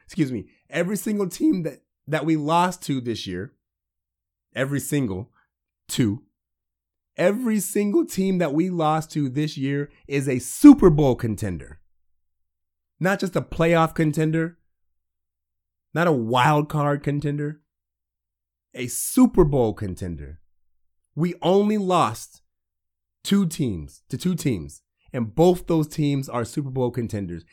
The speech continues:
And neither one of those teams, per my opinion, really rocked us. They just got the best of us in the amount of time that was there to play that day.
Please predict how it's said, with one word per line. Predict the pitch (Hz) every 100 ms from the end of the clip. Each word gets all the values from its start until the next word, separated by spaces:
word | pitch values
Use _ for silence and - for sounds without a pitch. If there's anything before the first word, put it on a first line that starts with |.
| _
And | 147 120 123
neither | 147 175 175
one | 175
of | 165
those | 160 143
teams, | - 147 123 - -
per | 139
my | 117 131 175
opinion, | 196 185 127 113 110 110 - -
really | 104 139 135 127 - _ _ -
rocked | 92 120 120 - -
us. | 69 - - _ _ _ _ _ _ _ _
They | 127
just | 123 127 120
got | 135 -
the |
best | 113 143 160 -
of | 180
us | 196 -
in | - 143
the | 120
amount | 117 143
of | 151
time | 131 143
that | 143 120
was | 127
there | 127 123
to |
play | - 123 110
that | 92 78
day. | 80 82